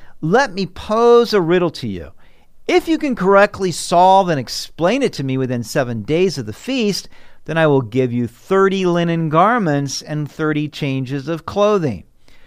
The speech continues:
But if you cannot explain it to me, then you shall give me thirty linen garments and thirty changes of clothing."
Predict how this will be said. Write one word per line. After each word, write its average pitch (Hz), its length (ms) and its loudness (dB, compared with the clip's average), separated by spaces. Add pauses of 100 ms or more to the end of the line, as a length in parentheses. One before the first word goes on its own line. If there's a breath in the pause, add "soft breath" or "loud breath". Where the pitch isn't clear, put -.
(280 soft breath)
But 247 120 -2
if 208 80 -4
you 185 100 -2
cannot 214 400 2
explain 180 560 -2
it 185 140 -2
to 123 100 -12
me, 120 140 -6
then 117 240 -4
you 135 120 -2
shall 165 220 -4
give 180 260 2
me 277 320 -2
thirty 156 440 0
linen 143 420 -2
garments 131 480 0
and 131 260 -6
thirty 143 360 -2
changes 123 560 -4
of 117 180 -8
clothing." 135 540 2